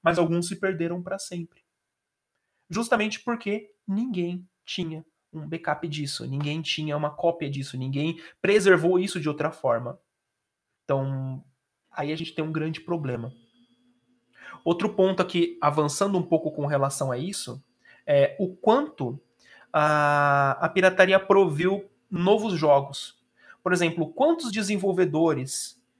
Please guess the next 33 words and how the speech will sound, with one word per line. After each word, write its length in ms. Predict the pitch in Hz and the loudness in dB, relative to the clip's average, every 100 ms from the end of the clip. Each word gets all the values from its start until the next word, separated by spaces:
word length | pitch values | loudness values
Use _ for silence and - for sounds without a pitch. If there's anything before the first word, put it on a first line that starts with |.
| _ | _
que 100 | - | 4
hoje 160 | 180 175 | 4 4
em 20 | |
dia 140 | 165 165 | 2 2
são 140 | 175 | 2
desenvolvedores 680 | 156 165 165 160 165 165 147 | 0 0 2 4 4 4 2
grandes 460 | 160 196 240 160 | 4 4 2 0
e 40 | 170 | 0
famosos, 840 | 151 143 143 165 151 117 - - _ _ _ _ _ _ - 156 | 2 4 4 4 4 -2 -12 -16 _ _ _ _ _ _ -12 0
não 160 | 190 | 2
começaram 960 | 202 202 196 185 - 180 180 165 156 151 - | 4 2 2 2 8 10 10 8 2 -4 0
pegando 480 | 180 156 214 247 | 2 4 4 2
o 100 | 220 | 0
jogo 300 | 175 185 180 | 6 6 6
que 80 | 180 | 4
eles 120 | 170 160 | 6 6
adoravam, 720 | 156 147 127 127 143 220 - _ _ _ - | 8 8 10 8 6 2 -8 _ _ _ -2
baixando 560 | 143 165 175 240 269 254 | 8 8 8 4 6 8
a 80 | |
rom 280 | 196 180 214 | 8 8 4
desse 220 | 175 175 | 2 0
jogo 260 | 156 156 156 | 0 0 0
pro 120 | - | -10
Super 220 | 147 156 | -6 -4
Nintendo, 480 | 151 143 190 202 160 | -2 0 0 0 -2
pro 120 | 139 | -4
Mega 180 | 143 127 | -4 -4
Drive, 540 | 123 180 185 156 147 139 | -2 -2 -2 -2 -4 -8
pro 160 | 143 | -8
Nintendo 260 | 139 139 139 | -10 -10 -12
sessenta 300 | - 139 135 | -14 -12 -10
e 20 | |
quatro, 440 | - 175 269 196 | 2 4 4 -2